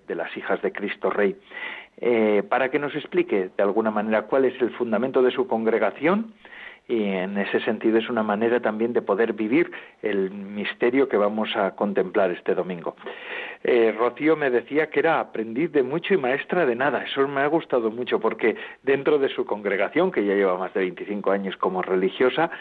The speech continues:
mm, dice que ha estado en muchas, en muchas tareas, en las, en escuelas, hogares, en parroquias. También ha estado en colegios porque, mm, el carisma, ya nos lo va a explicar después ella misma, mm, es un carisma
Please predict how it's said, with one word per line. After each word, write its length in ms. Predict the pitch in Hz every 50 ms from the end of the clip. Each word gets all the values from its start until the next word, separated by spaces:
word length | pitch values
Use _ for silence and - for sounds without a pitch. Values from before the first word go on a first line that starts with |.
| - - - - - -
mm, 760 | 135 131 123 120 120 117 113 113 113 113 113 113 113 110
dice 280 | 113 123 113 110 139 139
que 100 | 139 139
ha 40 | 120
estado 320 | 110 - - 127 123 147 151
en 80 | 135
muchas, 400 | 127 127 147 160 - - 160 131 - -
en 340 | 120 110 110 73 123 113 120
muchas 280 | 135 135 - 160 - -
tareas, 420 | - 107 107 127 135 120 101 -
en 120 | - 98 95
las, 180 | 95 90 -
en 300 | 107 107 - - 110 110 107
escuelas, 500 | - - - 127 123 135 147 147 147 -
hogares, 640 | 123 104 92 92 101 104 107 107 104 104 95 - -
en 200 | 104 98 95 -
parroquias. 880 | - 98 95 87 80 92 104 110 110 107 104 - - - 110 101 92 - - - - - - - _
También 320 | - 120 117 113 120 120 127
ha 80 | 135 127
estado 280 | - - 139 135 147
en 100 | 151 135
colegios 560 | - 104 98 101 110 113 110 - - 113 98 -
porque, 380 | - 104 - - 110 101 98 95 - - - - - - - _
mm, 460 | 127 131 131 127 127 123 123 123 123
el 400 | 123 123 123 127 123 123 123 117
carisma, 640 | - - 123 131 156 160 139 147 139 143 160 170 170 - -
ya 140 | - 104 101
nos 160 | 104 98 95
lo 80 | 101 95
va 80 | 95
a 20 | 90
explicar 440 | - - - 101 101 - 98 95 -
después 340 | 98 92 - - 98 92 -
ella 240 | 110 107 117 135 139
misma, 460 | 139 131 127 120 - - 160 170 - - - - - - - _
mm, 520 | - 123 127 127 120 117 113 113 104 98 82
es 260 | 92 156 - - -
un 240 | 180 175 170 165 160
carisma 340 | - - 151 156 160 156 156